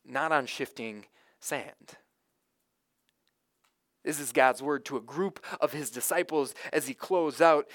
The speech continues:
And in short, Jesus summarizes what we should be considering really all the time in our life. And that, and that's this question. If you're following along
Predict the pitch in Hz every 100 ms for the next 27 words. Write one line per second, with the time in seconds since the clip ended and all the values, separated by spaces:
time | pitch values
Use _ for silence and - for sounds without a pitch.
0 | - 175 165 - 269 254 143 208 262 220
1 | - - 226 233 196 151 139 131 127 135
2 | 123 - - - 110 131 208 - - -
3 | - _ _ _ _ _ - 147 180 -
4 | 139 135 156 127 147 127 123 117 117 -
5 | - 165 196 117 160 170 - 120 104 107
6 | - 131 123 113 117 104 - 147 151 -
7 | 165 190 - 165 - 151 127 - 110 -
8 | 175 214 190 190 180 151 143 147 143